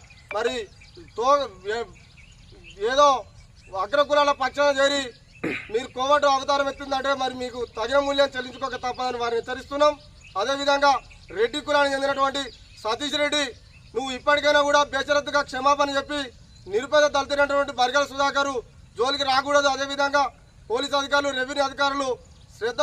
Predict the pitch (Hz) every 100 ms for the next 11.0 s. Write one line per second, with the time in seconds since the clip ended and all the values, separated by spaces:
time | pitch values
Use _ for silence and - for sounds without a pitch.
0 | 294 285 285 285 277 240 - - - -
1 | - - - - - - 202 247 285 269
2 | 254 262 233 226 208 - - 208 277 285
3 | 285 262 277 277 311 - - - - -
4 | 180 240 277 - 240 269 269 285 269 277
5 | 269 247 - - - - 185 214 285 285
6 | 277 285 240 277 277 285 277 269 262 254
7 | 262 277 269 269 285 294 - - - -
8 | 190 254 262 277 269 269 254 277 285 277
9 | 277 254 262 277 269 262 262 262 262 240
10 | 254 262 247 - - - 202 254 302 294